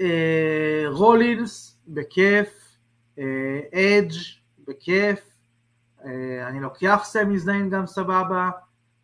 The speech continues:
אה, אמרתי לך, אני תמיד אוהב מישהו שהוא מפתיע, שהוא לא כרגע מאוד מאוד בסצנה של ה-, סביב החגורה,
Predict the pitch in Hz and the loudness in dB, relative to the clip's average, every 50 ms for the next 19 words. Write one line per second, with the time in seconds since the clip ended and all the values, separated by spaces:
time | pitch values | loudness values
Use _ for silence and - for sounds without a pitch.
0 | _ _ _ 151 143 143 143 143 143 151 - 156 208 226 214 185 160 165 170 190 | _ _ _ -12 -10 -10 -8 -8 -4 -2 -2 -2 -2 -4 -6 -6 -6 -4 -4 -4
1 | 190 208 202 202 202 208 208 185 196 - 196 190 180 - 202 190 - - 175 165 | -4 -2 -2 0 -2 -2 -4 -4 -6 -8 -8 -8 -8 -8 -10 -12 -8 -8 -6 -6
2 | 160 156 151 151 160 - - - _ - 214 214 202 196 190 185 190 - - _ | -6 -8 -10 -12 -14 -16 -16 -20 _ -6 -2 0 0 2 2 0 0 -4 -12 _
3 | _ _ _ _ _ _ - - 147 131 127 135 147 175 190 208 214 208 208 - | _ _ _ _ _ _ -20 -14 -10 -8 -6 -4 -2 -2 0 -2 -2 -4 -6 -8
4 | 185 180 170 202 208 196 214 202 196 175 175 - - 175 185 160 170 180 175 175 | -8 -4 -2 -2 -2 -2 -2 -4 -4 -6 -8 -6 -4 -4 -4 -4 -4 -6 -4 -4
5 | 196 185 156 151 175 165 - - _ - - 208 202 190 190 196 185 - - - | -4 -4 -4 -4 -8 -8 -8 -12 _ -8 -4 -2 -2 -2 -2 -4 -4 -6 -6 -8
6 | 180 170 175 170 165 165 170 165 160 160 - - - 180 190 175 175 - 170 160 | -8 -6 -6 -4 -4 -2 -2 -4 -4 -6 -10 -12 -6 -6 -6 -6 -6 -8 -8 -8
7 | 170 160 151 170 175 175 165 | -8 -8 -2 0 2 2 2